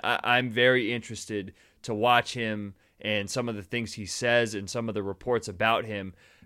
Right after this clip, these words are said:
because I, I'm, I'm optimistic. I don't wanna make it sound like I'm dogging him. I think he's gonna be one of the best players in the country,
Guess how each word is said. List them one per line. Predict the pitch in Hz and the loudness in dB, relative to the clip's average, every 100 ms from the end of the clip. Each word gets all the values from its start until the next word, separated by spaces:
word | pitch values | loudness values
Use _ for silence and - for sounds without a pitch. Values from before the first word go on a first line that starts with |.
| - | -6
because | 120 127 139 | -2 2 4
I, | 131 180 | 6 6
I'm, | 180 156 | 6 4
I'm | 147 | 4
optimistic. | 156 147 117 127 123 120 | 6 4 2 0 0 0
I | 113 | 2
don't | 123 | 4
wanna | 123 | 2
make | 120 110 | 2 0
it | 110 | -2
sound | - 113 113 | -2 -2 0
like | 107 95 87 - _ _ | -2 -4 -6 -14 _ _
I'm | - 107 | -6 0
dogging | 113 110 110 98 | 4 4 4 0
him. | 92 | -4
I | 90 | -4
think | - 107 | -6 -8
he's | 113 92 | -8 -6
gonna | 110 | -6
be | 98 104 | -4 -4
one | 120 | -4
of | 117 | -4
the | |
best | - 120 - | -2 -4 -2
players | 131 123 120 110 | 4 4 4 0
in | |
the | 101 | -4
country, | 101 123 123 113 101 | -2 0 0 -4 -6